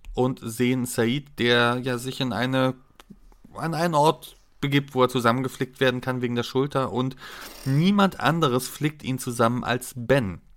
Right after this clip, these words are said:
Der tadelt ihn, also Ben Linus, der tadelt ihn dann noch, dass er sich da hier wieder mit Ge-, auf,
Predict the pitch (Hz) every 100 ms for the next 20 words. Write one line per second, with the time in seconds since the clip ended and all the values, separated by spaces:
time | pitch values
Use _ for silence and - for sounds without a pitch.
0 | - - - - - - - 117 - 127
1 | 147 165 131 - 104 98 107 98 101 120
2 | 123 110 127 101 - - - 113 - 117
3 | 131 147 139 143 143 135 143 - 107 98
4 | 95 - 95 101 107 101 104 113 - 127
5 | 107 -